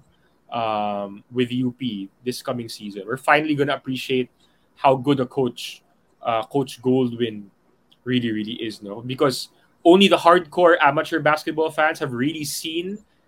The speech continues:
how good he was back when he was still coaching Chiangkai in the, you know, Filipino-Chinese leagues, and then with N U in the U A A P. But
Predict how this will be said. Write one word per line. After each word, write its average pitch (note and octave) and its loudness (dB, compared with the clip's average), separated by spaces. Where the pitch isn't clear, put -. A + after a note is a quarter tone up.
how C#3 2
good C#3 0
he C#3+ -6
was D#3 2
back C3+ 2
when D3+ 0
he C#3+ -4
was C#3 -4
still C3+ -2
coaching C3+ -6
Chiangkai B2 -4
in A#2+ -8
the, A2+ -4
you C3 -8
know, A2 -8
Filipino-Chinese B2+ -4
leagues, B2 -4
and A#2+ -14
then A#2 -6
with A2 -8
N C3+ -2
U C3+ -2
in C3 -4
the A#2+ -2
U A#2+ -2
A B2 0
A A#2+ -6
P. B2+ -4
But C3 -2